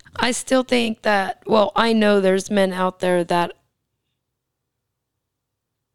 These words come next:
are in, you know, that do things not just because it's some, they're trying to do something for her, but I would think because they're,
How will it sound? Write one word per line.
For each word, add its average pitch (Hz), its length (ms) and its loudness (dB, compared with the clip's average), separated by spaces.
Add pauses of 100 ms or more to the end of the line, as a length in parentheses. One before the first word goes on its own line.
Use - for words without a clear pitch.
(240)
are 190 260 0
in, 180 720 -4 (760)
you 277 120 0
know, 254 240 4
that 220 520 -2
do 247 200 0
things 220 600 -2 (340)
not 262 360 2
just 240 280 -2
because 208 460 0
it's - 180 -6
some, 196 220 -2 (180)
they're 196 180 0
trying 185 440 -2
to 175 340 -2
do 190 280 -2
something 180 360 -6
for - 160 -8
her, 175 220 0
but 175 340 -6 (1080)
I - 60 -6
would 220 160 -2
think 208 240 -2
because 202 360 -2
they're, 190 300 0